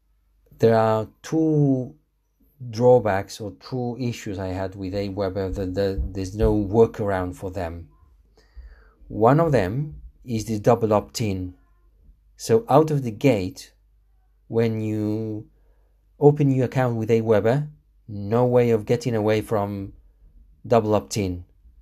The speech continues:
So, as I was saying, um, double opt-in, uh, will really put a dent in your conversions, because people have to go through t-, two, two hoops to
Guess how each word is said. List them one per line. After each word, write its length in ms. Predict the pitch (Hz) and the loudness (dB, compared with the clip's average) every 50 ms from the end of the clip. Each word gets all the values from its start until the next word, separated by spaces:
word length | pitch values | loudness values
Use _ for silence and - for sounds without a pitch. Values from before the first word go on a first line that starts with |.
| _ _ _ | _ _ _
So, 880 | _ - - - 117 110 104 104 107 104 104 104 101 101 101 104 - - - | _ -14 -2 2 2 4 4 4 2 0 0 -2 -4 -6 -8 -10 -12 -10 -8
as 140 | - 117 120 | -6 0 0
I 40 | 113 | 2
was 200 | 107 107 98 - | 2 0 0 0
saying, 420 | 127 113 104 92 87 87 - - - - - - - - - - - - - - - | 0 0 0 0 -4 -6 -8 -12 -18 -20 -20 -16 -12 -12 -12 -12 -12 -16 -20 -14 -8
um, 640 | 123 113 107 104 101 98 98 98 101 101 98 95 - - _ _ _ _ - | -2 0 0 2 2 0 -2 -4 -6 -8 -8 -10 -12 -16 _ _ _ _ 2
double 300 | 107 131 127 123 131 120 | 4 4 6 6 4 2
opt-in, 600 | 117 117 - - 131 120 113 110 110 113 131 131 120 | 2 0 -2 -4 -2 -2 -2 -2 -4 -6 -8 -10 -10
uh, 220 | 110 104 92 - - - - - - _ _ _ - - _ _ _ _ _ _ _ _ - _ _ - - | -10 -8 -10 -10 -12 -14 -20 -20 -20 _ _ _ -20 -20 _ _ _ _ _ _ _ _ -20 _ _ -16 -10
will 600 | - 110 110 110 107 107 107 107 104 104 101 104 | -6 -2 0 2 2 2 2 2 0 -2 -4 -6
really 520 | 104 104 101 107 117 123 120 120 113 117 | -6 -4 -2 0 2 2 2 2 2 0
put 280 | 110 - - 135 127 123 | -2 0 0 -2 0 0
a 60 | 123 101 | 0 -2
dent 460 | 95 - 127 120 113 104 101 - - | 2 2 2 2 2 0 -2 -6 -6
in 120 | 110 107 | -6 -4
your 240 | 104 104 104 104 101 | -2 0 0 0 -2
conversions, 800 | 104 107 101 98 110 107 107 101 - - 95 92 90 - - - _ _ _ _ _ _ _ _ - - _ | -4 -8 -2 0 2 2 2 0 -4 -8 -8 -8 -10 -12 -16 -20 _ _ _ _ _ _ _ _ -20 -20 _
because 280 | - 143 - 110 104 - | -18 -12 -10 -10 -10 -8
people 400 | - - 120 113 113 - 110 104 | -6 -4 -4 -4 -2 -4 -4 -2
have 240 | 107 104 101 - - | -2 -2 -4 -4 -6
to 80 | 110 | -8
go 260 | 98 - 117 107 107 | 0 2 2 2 2
through 440 | 107 - - - 110 104 98 98 98 - | 0 -6 -10 -10 -8 -8 -8 -8 -10 -14
t-, 80 | - - - _ | -20 -20 -16 _
two, 440 | - 123 120 117 113 110 107 104 - _ _ _ - _ _ _ _ _ _ _ _ _ _ _ _ _ _ _ _ - | 0 0 2 2 2 0 -2 -4 -8 _ _ _ -20 _ _ _ _ _ _ _ _ _ _ _ _ _ _ _ _ -2
two 300 | - 131 123 123 120 113 | 0 2 2 2 2 2
hoops 600 | 104 127 139 139 135 - - - - - - - _ _ _ _ _ _ | 4 6 6 6 6 4 -2 -12 -14 -14 -14 -18 _ _ _ _ _ _
to 520 | - 123 117 107 107 107 107 107 113 - | -10 -8 -6 -4 -4 -4 -4 -4 -8 -12